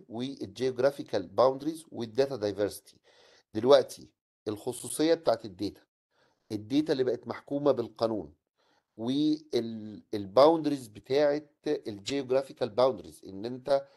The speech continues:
في دلوقتي بقت عندك قوانين وريجوليشنز بتقول لك الداتا ما تخرجش من الريجون الفلانية، أو ما تخرجش من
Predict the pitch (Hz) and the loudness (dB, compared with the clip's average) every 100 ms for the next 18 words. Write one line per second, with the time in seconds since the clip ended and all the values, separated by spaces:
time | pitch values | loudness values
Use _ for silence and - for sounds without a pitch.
0 | _ _ - 131 127 127 135 127 113 110 | _ _ -12 -8 0 2 2 0 -2 -2
1 | - 117 131 131 - 104 98 113 147 139 | -2 -2 -2 -4 -2 -4 -4 -6 -4 -2
2 | 110 95 101 135 151 156 135 120 101 - | -4 -6 -10 -10 -6 -8 -8 -14 -10 -4
3 | 131 147 147 _ _ _ _ - 98 131 | 0 2 0 _ _ _ _ -10 -6 -6
4 | 135 127 123 - 131 151 - 117 139 156 | -4 -4 -6 -2 -2 -2 -6 -2 -2 -4
5 | 156 - 113 107 135 127 117 107 113 107 | -10 -8 -6 -4 -6 -8 -10 -8 -2 -2
6 | 113 98 - 98 104 - 123 123 - 120 | 0 -2 -4 -6 -8 -2 -2 -2 -4 -2
7 | 135 | -2